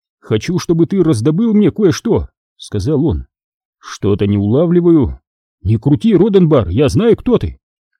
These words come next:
«Ещё бы, по крайней мере, знаешь, как меня зовут, а я твоего имени не знаю. Вдобавок,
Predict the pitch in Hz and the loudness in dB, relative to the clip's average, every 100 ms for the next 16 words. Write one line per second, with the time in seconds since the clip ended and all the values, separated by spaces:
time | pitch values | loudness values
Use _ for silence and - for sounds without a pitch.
0 | - - 104 104 - 165 175 165 78 - | -10 -4 -2 -2 -2 -2 2 0 0 -8
1 | _ _ - 104 107 139 131 131 151 131 | _ _ -8 -6 0 0 2 2 2 0
2 | 85 185 160 - 104 110 117 101 131 214 | 0 0 -2 -4 -6 -2 -2 0 0 0
3 | 170 - _ _ _ - 104 113 190 - | -2 -4 _ _ _ -6 -2 0 0 0
4 | 117 117 196 160 214 143 117 80 139 160 | 0 0 2 2 4 2 2 0 0 2
5 | 143 95 - _ _ - 101 113 120 165 | 2 0 -8 _ _ -10 -4 -2 0 0
6 | 175 170 131 | 2 2 0